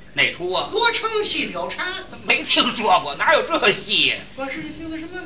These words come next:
Speaker 2: ，“老太太，您别点这出戏，这出戏他没有。”哦，不是，他这出戏，那个，<laughs> 老太太，这出戏他们都不会。
Speaker 1: 没学过。
Speaker 2: 唱不了。
Speaker 1: 哎。
Speaker 2: 好吗？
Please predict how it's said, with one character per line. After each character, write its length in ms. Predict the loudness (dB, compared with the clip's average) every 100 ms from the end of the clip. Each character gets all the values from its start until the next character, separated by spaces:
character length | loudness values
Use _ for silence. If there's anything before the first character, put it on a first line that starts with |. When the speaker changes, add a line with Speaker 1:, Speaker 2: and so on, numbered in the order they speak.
| -6 -6
Speaker 2:
，“老 100 | -6
太 160 | -6 -8
太， 100 | -8 -10 -12 -10
您 140 | -10 -6
别 140 | -6
点 220 | -4 -4
这 120 | -6
出 140 | -8 -10
戏， 220 | -10 -10
这 120 | -10
出 160 | -12 -12
戏 160 | -12 -12
他 120 | -12
没 220 | -10 -8
有。” 100 | -10 -12 -16 -18 -18 -10
哦， 80 | -6
不 100 | -2
是， 120 | -2 -4 -10 -4
他 80 | 0 2 2 0
这 120 | -2
出 160 | -4 -6
戏， 420 | 0 2 2 -2 -8 -16 -16 -16 -14 -16 -16
那 160 | -8 -6
个， 100 | -4 -6 -8 -8
<laughs> 240 | -8 -8 -10
老 60 | -12
太 80 | -12
太， 120 | -10 -10 -6
这 140 | -4 -4
出 100 | -6
戏 300 | -6 -8 -10 -14
他 220 | -12 -8 -8
们 160 | -8
都 140 | -10 -12 -16 -14
不 120 | -14
会。 360 | -10 -10 -10 -10
Speaker 1:
没 160 | -10 -8
学 300 | -6 -2 -2
过。 80 | -2
Speaker 2:
唱 300 | 0 0 -2
不 80 |
了。 200 | -8 -8 -4
Speaker 1:
哎。 160 | -4 -6 -14 -18 -18 -14 -14 -14 -14 -16 -18 -18 -18 -18 -18 -16 -8
Speaker 2:
好 60 |
吗？ 320 | -4 -4 -6